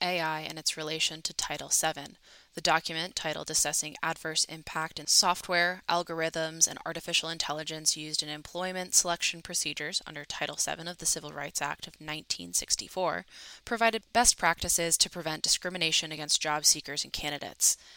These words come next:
As more and more H R professionals utilize A I in various stages of the hiring process, it's essential that each step is checked for bias. E E O C Chairwoman Charlotte A. Burrows said, "Leaders must ensure that the use of these technologies aligns with the civil rights laws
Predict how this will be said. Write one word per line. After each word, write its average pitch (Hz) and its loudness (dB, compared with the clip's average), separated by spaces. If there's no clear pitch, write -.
As 180 6
more 165 -2
and 165 -4
more 160 -2
H 160 -4
R 151 -2
professionals 156 0
utilize 156 -2
A 151 0
I 147 0
in 156 -6
various 147 -4
stages 160 0
of 156 -6
the 156 -6
hiring 151 -6
process, 147 0
it's - -4
essential 180 4
that 170 -6
each - 2
step 151 2
is 151 4
checked - -4
for - -14
bias. 147 6
E 175 4
E - 8
O 165 4
C 160 4
Chairwoman 156 2
Charlotte 175 4
A. 160 0
Burrows 156 0
said, 147 4
"Leaders 175 2
must 170 2
ensure 151 0
that - -4
the 175 -2
use 196 4
of 170 -6
these 151 0
technologies 147 -4
aligns 151 -4
with 151 -14
the 147 -6
civil 170 2
rights 151 -2
laws 143 -2